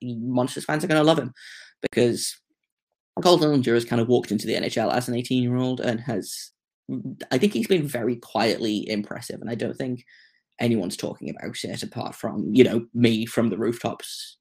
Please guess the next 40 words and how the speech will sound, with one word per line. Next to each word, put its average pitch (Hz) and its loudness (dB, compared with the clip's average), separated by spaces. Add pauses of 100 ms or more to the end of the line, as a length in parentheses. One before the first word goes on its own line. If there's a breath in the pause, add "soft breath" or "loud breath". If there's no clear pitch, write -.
(280)
very, 113 0
very 90 0
loudly. 80 -2
But, - -8 (160)
um, - -6
Tony 156 2
Ferrari 135 0 (580 loud breath)
had 117 2
some 120 2
really 123 4
great 120 2
things 127 2
to - -10
say 131 -2
about 127 0
Cole 131 -4
Sillinger 131 -2
and 120 -4
how 120 -2
good 117 0
his - -8
season's 107 -8
been. 131 2
Obviously, 127 -4
he 127 -14
hasn't 123 -10
been 120 -6
kind 104 -6
of 107 -10
as - -8
flashy 123 -2
as, 139 0
uh, 139 0 (680 soft breath)
a 135 2
guy 127 6
like 131 4
Lucas 127 2
Raymond 131 2
or, 113 0
uh, 113 -6